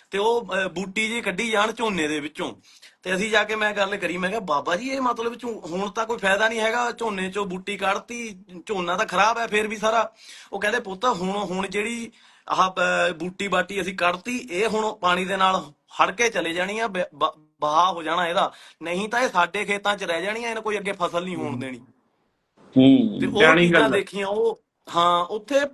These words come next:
Speaker 1: ਉੱਥੇ ਭਾਜੀ ਸੱਪ, ਸ-, ਇੰਨਾ ਸੱਪ ਤੁਰਿਆ ਫਿਰਦਾ।
Speaker 3: ਕੱਲ ਵੀ
Speaker 1: ਹੁਣ
Speaker 3: ਬਾਈ
Speaker 1: ਬਾਬੇ
Speaker 3: ਪਰਸੋਂ
Speaker 1: ਹੁਣ
Speaker 3: ਮੈਨੂੰ
Speaker 1: ਵਿਚਾਰੇ
Speaker 3: ਦੱਸਿਆ, ਮੈਂ ਫਾਜ਼ਿਲਕਾ ਦੇ ਨੇੜੇ ਸੀ, ਚਾਰ ਸਾਲ ਦੀ ਬੱਚੀ ਦੀ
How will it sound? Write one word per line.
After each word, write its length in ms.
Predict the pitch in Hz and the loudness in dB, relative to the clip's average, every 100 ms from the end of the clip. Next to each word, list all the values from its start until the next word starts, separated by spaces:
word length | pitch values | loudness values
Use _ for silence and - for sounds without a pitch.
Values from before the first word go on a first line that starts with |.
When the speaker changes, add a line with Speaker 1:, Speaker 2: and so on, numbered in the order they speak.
| - | -10
Speaker 1:
ਉੱਥੇ 400 | 208 196 247 254 - 254 | -12 -4 0 0 -2 -2
ਭਾਜੀ 400 | 220 185 233 254 | 0 0 -2 -6
ਸੱਪ, 400 | - 170 170 214 | -2 0 0 -6
ਸ-, 220 | 208 - | -6 -4
ਇੰਨਾ 380 | 185 190 208 233 | -4 -2 0 0
ਸੱਪ 280 | 190 175 190 | 2 0 -2
ਤੁਰਿਆ 260 | 196 185 | -4 -2
ਫਿਰਦਾ। 440 | 170 156 143 123 - - _ - | 0 -2 -2 -4 -6 -20 _ 10
Speaker 3:
ਕੱਲ 260 | 196 233 | 10 10
ਵੀ 80 | 254 | 6
Speaker 1:
ਹੁਣ 100 | 269 | 6
Speaker 3:
ਬਾਈ 120 | 240 | 8
Speaker 1:
ਬਾਬੇ 120 | 247 226 | 8 6
Speaker 3:
ਪਰਸੋਂ 280 | 226 - | 6 8
Speaker 1:
ਹੁਣ 80 | 240 | 8
Speaker 3:
ਮੈਨੂੰ 180 | 240 233 | 8 8
Speaker 1:
ਵਿਚਾਰੇ 140 | 214 | 6
Speaker 3:
ਦੱਸਿਆ, 220 | 196 220 233 | 8 8 8
ਮੈਂ 220 | 208 214 | 8 8
ਫਾਜ਼ਿਲਕਾ 500 | 196 185 196 190 208 | 8 8 6 4 4
ਦੇ 120 | 214 | 4
ਨੇੜੇ 260 | 202 202 196 | 4 2 0
ਸੀ, 180 | 220 | -4
ਚਾਰ 340 | 196 196 190 196 | 4 8 8 8
ਸਾਲ 300 | 190 202 202 | 6 6 4
ਦੀ 120 | 214 | 0
ਬੱਚੀ 360 | 180 175 202 196 | -2 -2 -4 -4
ਦੀ 340 | 202 196 175 | -2 -4 -8